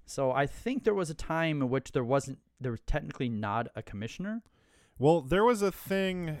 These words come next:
Speaker 2: and I don't remember all the details, so, uh, but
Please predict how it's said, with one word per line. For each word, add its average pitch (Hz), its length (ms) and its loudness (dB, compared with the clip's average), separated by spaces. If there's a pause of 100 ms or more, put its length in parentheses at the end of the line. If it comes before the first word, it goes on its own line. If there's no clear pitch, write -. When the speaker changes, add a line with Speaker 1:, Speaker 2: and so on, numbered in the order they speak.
Speaker 2:
and 139 160 -6
I 139 120 -4
don't 139 140 -2
remember 113 200 4
all 104 80 6
the 95 80 -2
details, 87 500 -4
so, 87 520 -6 (160)
uh, 92 240 -8
but 123 300 2